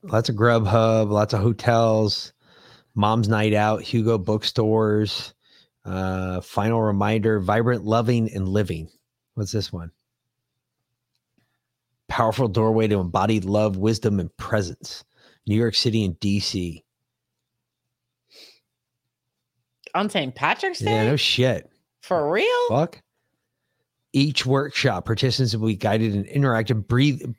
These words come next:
Speaker 1: breath work session that can relieve stress, support optimal wellness, access expanded and non-ordinary states of consciousness, promote awareness. Wow, shut the fuck up.
Speaker 2: Okay, hold on.
Speaker 1: Queer shit.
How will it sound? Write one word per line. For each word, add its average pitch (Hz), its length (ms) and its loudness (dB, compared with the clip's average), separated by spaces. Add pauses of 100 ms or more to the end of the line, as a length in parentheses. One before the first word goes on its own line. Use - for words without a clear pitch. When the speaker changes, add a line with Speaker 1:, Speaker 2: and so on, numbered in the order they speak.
(140)
Speaker 1:
breath 131 320 -2 (320)
work 127 340 0
session 113 640 0
that 95 220 -2
can 107 220 0 (220)
relieve 113 300 -4
stress, - 360 -4
support - 420 -4
optimal 143 580 -2
wellness, 113 460 -2 (120)
access - 420 -2
expanded 113 500 0
and 110 100 2
non-ordinary 127 720 2
states 135 320 0
of 135 140 -6
consciousness, 104 640 -4 (260)
promote 220 320 4
awareness. 170 560 2 (340)
Wow, 117 340 0
shut - 260 -2
the 69 120 -6
fuck - 360 -8
up. 82 180 -8 (260)
Speaker 2:
Okay, 151 280 -2
hold 151 240 -8
on. 80 180 -14
Speaker 1:
Queer 85 320 -8
shit. - 400 -8